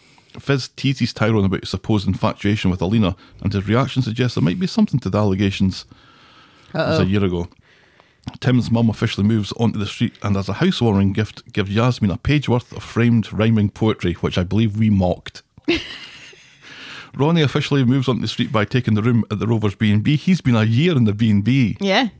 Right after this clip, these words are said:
Speaker 1: Remember when I was, like, two months in that hotel?
Speaker 2: Uh-huh.
Speaker 1: When we first moved, well, when I first moved over.
Speaker 2: Uh-huh.
Speaker 1: And you kinda, you're, you
Speaker 2: I
Speaker 1: really
Speaker 2: feel
Speaker 1: want
Speaker 2: like
Speaker 1: to die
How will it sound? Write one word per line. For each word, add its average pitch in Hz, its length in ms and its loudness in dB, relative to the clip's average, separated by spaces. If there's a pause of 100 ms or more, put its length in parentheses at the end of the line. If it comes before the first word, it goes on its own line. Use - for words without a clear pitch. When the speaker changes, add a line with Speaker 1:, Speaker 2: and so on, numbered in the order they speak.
(600)
Speaker 1:
Remember 190 260 2
when 160 140 2
I 147 60 4
was, 127 200 2
like, - 200 -2
two 135 160 2
months 131 260 4
in 113 80 2
that 104 120 2
hotel? 123 520 0 (140)
Speaker 2:
Uh-huh. 202 200 2 (280)
Speaker 1:
When 117 100 2
we 101 80 0
first - 240 -2
moved, 107 240 0
well, 101 240 -2
when 104 100 0
I 107 80 4
first - 280 -4
moved 92 200 0
over. 92 120 2
Speaker 2:
Uh-huh. 208 140 2 (760)
Speaker 1:
And 107 120 4
you 98 60 2
kinda, 101 300 0
you're, 101 180 0 (1080)
you 143 80 2
Speaker 2:
I - 20 2
Speaker 1:
really - 0 -
Speaker 2:
feel 202 140 6
Speaker 1:
want 208 60 6
Speaker 2:
like - 140 2
Speaker 1:
to 104 120 0 (260)
die 98 360 2